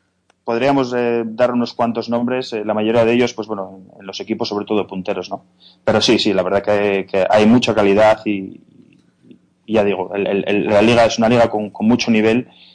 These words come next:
y, y bueno, la verdad que es un gusto también poder ver a tantas jugadoras españolas allí, porque bueno, también las ayudará también a ellas a, a, a seguir manteniendo e incluso, pues bueno,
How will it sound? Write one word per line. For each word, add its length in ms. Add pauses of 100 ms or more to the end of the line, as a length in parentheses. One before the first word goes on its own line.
(160)
y, 480
y 40
bueno, 340
la 80
verdad 160
que 60
es 80
un 100
gusto 260
también 280
poder 180
ver 140
a 60
tantas 280
jugadoras 380
españolas 440
allí, 300 (340)
porque 160
bueno, 160
también 220
las 140
ayudará 360
también 280
a 60
ellas 220
a, 140
a, 640
a 40
seguir 280
manteniendo 480
e 60
incluso, 320
pues 120
bueno, 200